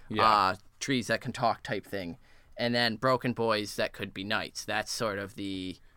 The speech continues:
Speaker 1: Him.
Speaker 2: to be determined.
Speaker 1: But it could also be Theon.
Speaker 2: Theon. It, I mean,
Speaker 1: Um,
Speaker 2: Hodor.
Speaker 1: Ho-, right. I mean, there could be a lot of people that
Speaker 2: If
Speaker 1: res-
Speaker 2: you, you know, wanna go with the, uh, unisex Brienne, you know,
Speaker 1: Right,
Speaker 2: broken,
Speaker 1: absolutely,
Speaker 2: you know,
Speaker 1: broken
Speaker 2: so
Speaker 1: boys.
Speaker 2: it's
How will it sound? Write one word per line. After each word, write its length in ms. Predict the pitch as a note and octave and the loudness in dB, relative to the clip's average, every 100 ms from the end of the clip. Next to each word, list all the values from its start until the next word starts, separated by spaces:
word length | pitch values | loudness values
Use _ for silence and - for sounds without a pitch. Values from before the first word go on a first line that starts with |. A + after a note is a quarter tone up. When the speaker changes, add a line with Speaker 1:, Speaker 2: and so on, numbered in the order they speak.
| - | -4
Speaker 1:
Him. 480 | - C#3+ A#2 G#2 G2+ | 2 2 2 -2 -2
Speaker 2:
to 160 | E3+ C3 | 2 2
be 100 | A#2+ | 0
determined. 380 | G#2+ D#3+ D#3+ | 4 6 10
Speaker 1:
But 380 | D#3 C#3 B2+ - | 10 10 8 4
it 160 | D3 B2+ | 2 4
could 100 | D#3+ | 6
also 480 | E3 D3 D3 C3+ A#2+ | 6 6 4 4 2
be 320 | A2 D#3+ D#3+ G#2 - | 2 2 2 0 -6
Theon. 440 | - E3+ - - - _ _ _ _ _ _ _ | -6 -4 -4 -8 -20 _ _ _ _ _ _ _
Speaker 2:
Theon. 540 | D#3 D3+ A#2+ B2 D#3+ - | 6 8 8 6 2 -2
It, 140 | B2 | 2
I 200 | A#2+ C#3+ | 6 8
mean, 240 | D3+ C3 A#2 | 8 4 2
Speaker 1:
Um, 80 | - | 0
Speaker 2:
Hodor. 640 | C#3+ C3 C3 B2 A#2+ A#2+ | 2 4 4 6 4 2
Speaker 1:
Ho-, 220 | A2 B2 | 0 0
right. 340 | A2+ B2 D3+ F#2 | 6 8 8 6
I 80 | G#2 | 2
mean, 80 | |
there 100 | A2+ | 2
could 120 | A#2 B2 | 2 2
be 100 | A2 | 2
a 80 | G2+ | 4
lot 260 | G#2+ A2+ | 8 8
of 60 | G#2 | 8
people 180 | A2+ - | 2 4
that 60 | |
Speaker 2:
If 80 | C#3 G2 | 4 4
Speaker 1:
res- 0 | |
Speaker 2:
you, 460 | C#3+ C#3+ C3+ C3 - _ _ B2+ A2+ - | 4 4 4 2 -2 _ _ -10 -10 -6
you 160 | C#3 C#3+ | 0 2
know, 100 | C3 | 4
wanna 260 | B2 B2 B2 | 2 2 2
go 180 | C3+ B2 | 2 2
with 180 | A#2 | 0
the, 340 | - A#2+ A2 G2+ | -2 -4 -4 -2
uh, 160 | A2 G#2+ | 0 0
unisex 840 | A2 C3+ C3 A#2 B2+ A2+ - - - | 2 2 2 2 2 2 0 -6 0
Brienne, 540 | B2 C3 B2+ A#2+ B2 - | 2 4 4 2 -2 -4
you 120 | B2 A#2+ | 0 2
know, 120 | A2 | 2
Speaker 1:
Right, 80 | G2+ | 2
Speaker 2:
broken, 380 | B2+ B2+ B2+ | 8 8 8
Speaker 1:
absolutely, 360 | G#2+ A#2+ A2+ C3 | 4 2 2 2
Speaker 2:
you 60 | B2 | 4
know, 60 | |
Speaker 1:
broken 180 | A2 G#2 | 2 2
Speaker 2:
so 180 | - C3+ | 4 6
Speaker 1:
boys. 120 | C3 | 6
Speaker 2:
it's 260 | B2+ - | 4 -2